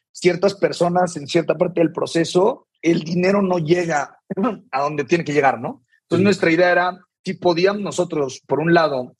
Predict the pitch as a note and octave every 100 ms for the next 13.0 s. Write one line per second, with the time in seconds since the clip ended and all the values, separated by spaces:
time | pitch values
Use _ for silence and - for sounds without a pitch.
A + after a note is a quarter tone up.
0 | _ C3+ B2 C#3 E3+ E3+ F3 F3 - D3
1 | B2+ - E3+ C#3 B2 _ _ E3 E3+ C#3
2 | C#3+ C#3+ D#3 D#3 D#3+ D#3+ D3 C3 A#2+ _
3 | _ C3 C#3 B2+ D#3+ E3+ E3 - _ _
4 | - D#3+ E3 D3+ C3+ D#3 E3 C#3+ A#2+ A#2
5 | _ _ D3 D#3 E3 D3+ D3 D#3 D3+ D#3
6 | D3+ C#3 - - _ B2+ D#3+ F3+ - E3
7 | - _ _ _ E3+ - D#3+ D#3+ E3+ E3+
8 | D3 D3 D#3 D3+ C#3+ B2+ C3 C3+ C3 B2+
9 | A#2 C#3 B2 B2+ A#2+ B2+ D#3 - - -
10 | - D#3+ D#3 F3 F#3 F3 D3+ F#3+ G3+ E3+
11 | E3 F3 F3 F3+ A3 G#3 G#3+ - E3 E3
12 | E3 E3 E3 D#3+ D#3 E3 F3 F3 G#3+